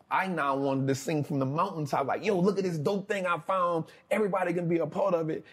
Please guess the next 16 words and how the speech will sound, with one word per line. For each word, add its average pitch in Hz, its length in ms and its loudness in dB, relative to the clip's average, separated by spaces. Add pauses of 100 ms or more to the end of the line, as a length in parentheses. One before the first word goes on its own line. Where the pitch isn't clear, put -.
(100)
And 156 160 2
then 160 100 2
when 143 120 -2
I 131 80 -2
showed 180 240 -4
it 165 40 0
to 160 60 -4
people, 165 200 0
they 165 80 0
was 156 140 2
like, 131 300 -4 (800)
<laughs> 117 100 -6 (1400)
"That 117 160 2
ain't 104 200 -2
it, 90 120 -2
bro. 87 320 -4